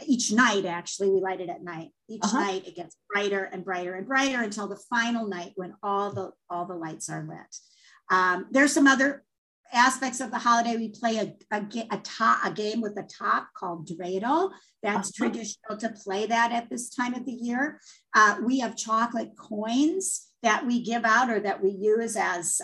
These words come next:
Speaker 1: uh, coins for the Dreidel game, which is a betting game. It's a little gambling game. So, um, so those are some of the traditional things that happen in addition to food, which I know we're gonna cover more of.
Speaker 2: Yeah, I love that. You're right. At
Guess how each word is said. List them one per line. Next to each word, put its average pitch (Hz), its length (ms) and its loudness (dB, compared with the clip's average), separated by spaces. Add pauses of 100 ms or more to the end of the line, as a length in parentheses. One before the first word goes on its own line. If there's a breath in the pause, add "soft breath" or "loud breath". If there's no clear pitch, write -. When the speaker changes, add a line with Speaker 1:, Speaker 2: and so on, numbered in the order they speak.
Speaker 1:
uh, 170 240 0
coins 208 640 2
for 226 320 4
the 208 140 -2
Dreidel 202 380 0
game, 208 240 0
which 190 240 -6
is 175 140 -2
a 185 60 -2
betting 185 580 -2
game. 165 500 -6 (440 loud breath)
It's 190 160 -2
a 196 40 -2
little 208 260 0
gambling 190 500 0
game. 202 360 -2
So, 185 500 2 (120)
um, 185 320 0
so 277 160 2
those 320 240 6
are 320 80 6
some 269 240 2
of 226 120 -4
the 226 100 -4
traditional 208 640 -4
things 180 300 -6
that 180 180 -4
happen 196 520 2
in 226 120 4
addition 226 460 2
to 208 80 -2
food, - 400 -4
which 185 220 -12
I 175 80 -8
know 170 180 -8
we're 165 120 -10
gonna 160 260 -16
cover 170 260 -10
more 151 300 -6
of. - 40 -12 (360)
Speaker 2:
Yeah, 135 300 -4 (400)
I 180 100 4
love 240 240 6
that. 196 140 6
You're 202 200 6
right. 214 240 6
At 180 260 0